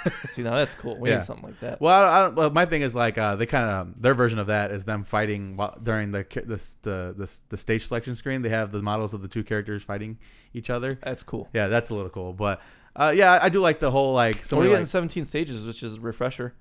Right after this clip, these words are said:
Speaker 1: That's a
Speaker 2: 'Cause
Speaker 1: lot.
Speaker 2: from nine to ten, we lost stages. I think in ten we had, what,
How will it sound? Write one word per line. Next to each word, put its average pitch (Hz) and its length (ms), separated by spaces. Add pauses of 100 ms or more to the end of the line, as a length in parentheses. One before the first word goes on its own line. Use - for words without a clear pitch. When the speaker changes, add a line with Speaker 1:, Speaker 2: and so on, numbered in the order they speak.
(220)
Speaker 1:
That's 104 160
a - 20
Speaker 2:
'Cause 98 80
Speaker 1:
lot. 98 140
Speaker 2:
from 123 200
nine 127 420 (220)
to 117 300
ten, 123 260
we 113 160
lost 123 560
stages. 120 520
I 131 40
think 123 200
in 113 80
ten 123 200
we 120 120
had, 117 160
what, 113 240